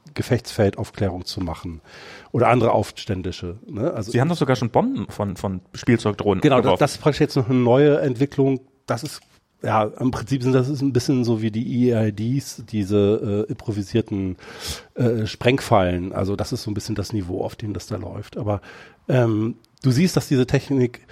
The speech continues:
Speaker 1: eben nicht nur weit verbreitet ist, sie ist auch total proliferativ. Also
Speaker 2: Mhm.
Speaker 1: sie verbreitet sich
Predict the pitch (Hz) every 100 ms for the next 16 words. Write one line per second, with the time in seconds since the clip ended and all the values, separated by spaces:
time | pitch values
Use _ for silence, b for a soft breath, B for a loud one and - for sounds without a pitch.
0 | B B _ 127 120 120 113 123 110 110
1 | - - 107 139 - 175 - 139 123 101
2 | 95 - - - - 120 123 - 135 120
3 | - 101 107 - 117 - - 127 113 107
4 | 120 98 117 131 127 - 117